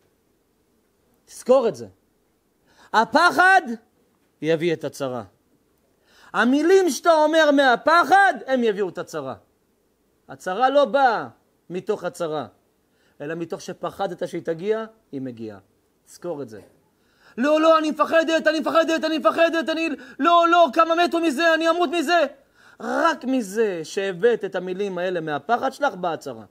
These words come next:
לא היה קורה כלום. היית אומרת, "יעבור, יהיה בסדר, הכל יהיה לטובה, הכל בסדר, שטויות, השם שומר, השם איתנו."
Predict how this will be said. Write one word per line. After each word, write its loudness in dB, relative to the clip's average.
לא 2
היה 2
קורה -4
כלום. -8
היית -4
אומרת, -2
"יעבור, -4
יהיה -2
בסדר, -8
הכל -2
יהיה 2
לטובה, 0
הכל -2
בסדר, -2
שטויות, 0
השם -2
שומר, 0
השם -4
איתנו." 0